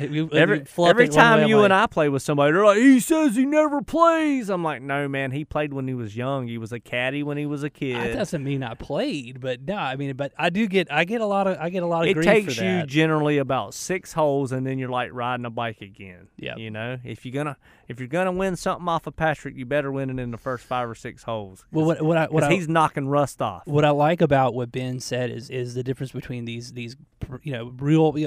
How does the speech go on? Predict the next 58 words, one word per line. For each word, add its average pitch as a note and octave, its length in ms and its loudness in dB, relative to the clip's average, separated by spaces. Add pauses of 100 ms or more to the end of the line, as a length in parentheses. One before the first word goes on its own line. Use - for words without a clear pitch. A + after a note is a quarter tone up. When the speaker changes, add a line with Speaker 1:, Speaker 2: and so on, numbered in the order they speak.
Speaker 1:
know, A#2+ 100 -10
not, D3 160 -6
not D#3 140 -6
that C#3 80 -10
he D3 120 -6
wasn't, C#3 340 -2
like, B2+ 160 -10
the B2 120 -8
P F#3 200 -6
G D3 220 -6
A C3+ 180 -4
style, B2 400 -4
style B2 320 -6
players C#3+ 500 -6
is A2+ 100 -14
confidence. B2+ 880 -12 (640)
And C#3 160 -4
in C#3 140 -6
golf, C#3+ 340 -4
it, D3+ 220 -8
how G3+ 220 -6
much A#3+ 200 -2
of G#3 80 -2
a F3+ 80 6
mental D3+ 340 -2
game D3 340 -6
is B2 180 -10
it? C#3 100 -16
I C3+ 60 -12
mean, C#3 140 -8
it E3 80 -4
gets E3+ 220 -2
into D#3 120 -2
your C3+ 140 -4
head D#3 420 0
if C#3 120 -6
you C#3+ 80 -10
start B2+ 340 -6
pushing D3+ 340 -4
the C3 60 -8
ball C3 280 -2
to A#2+ 60 -8
the B2 40 -10
right, C#3+ 240 -2
and C3+ 100 -10
then D3 80 -8
you D3 80 -10
try B2+ 200 -8
to A#2 80 -8
overdo B2+ 460 -6
it, C3+ 60 -4
and A#2 100 -14
then B2+ 100 -14
you're B2 100 -14
hitting C3 200 -12
it A2 100 -20
left, B2+ 400 -6
and A2+ 160 -14